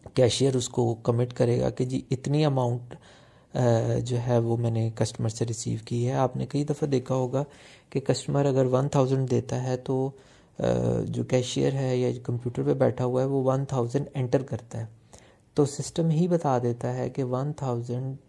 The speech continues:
इसने एंटर किया है, सेवन हंड्रेड की सेल है तो थ्री हंड्रेड हमने वापस करने हैं। तो सिस्टम क्या करेगा, रसीद जनरेट करेगा और कितने वापस चार्जेस करने हैं उसकी डिटेल दे देगा। तो स्टूडेंट्स आपने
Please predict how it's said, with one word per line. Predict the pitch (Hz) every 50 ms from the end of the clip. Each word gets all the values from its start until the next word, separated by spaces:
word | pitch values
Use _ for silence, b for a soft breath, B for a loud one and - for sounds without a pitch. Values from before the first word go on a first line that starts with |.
| _ _ - - - 139 131 131 131 127 - -
इसने | - - - 139 135 135
एंटर | 127 120 117 123 131 131
किया | 135 - 135 127 123 123
है, | 123 131 131
सेवन | 131 - - 135 131 139 147 143
हंड्रेड | 147 135 127 123 123 123 -
की | - 131 123
सेल | - - 113 110 113 120 127
है | 127
तो | 123 - 131
थ्री | 131 - - 147 147
हंड्रेड | 139 139 127 120 120 120
हमने | 127 127 123 127 143
वापस | 143 143 131 - - 117 -
करने | - - 117 117 117 113
हैं। | 120 120 B B B B B B B B B B B -
तो | 147
सिस्टम | 139 - - 165 - - - 190 190 185
क्या | 175 185 170
करेगा, | 156 - 151 139 135 131 127 135 143
रसीद | 143 143 135 - - 143 147 147
जनरेट | 143 143 135 127 120 117 113 -
करेगा | - 113 113 113 110 113 120 123 135
और | 139 120 123 120 117 117 120 120 120 123 127 123 120 123
कितने | 131 120 - - 139 147
वापस | 143 135 120 117 - 127 123 - - - - - - -
चार्जेस | 131 117 117 113 113 - 127 123 - -
करने | - - 113 110 117 127
हैं | 135 135 135 123 120 120 120 - - - -
उसकी | - - - - 147
डिटेल | 131 123 117 - 107 104 101
दे | 104 107
देगा। | 104 107 - 107 110 117 123 127 117 - - B B B B B B B B B B B B B -
तो | - 143
स्टूडेंट्स | - - - - - _ - - - - 160 156 170 170 170 -
आपने | 151 135 127 - 147 147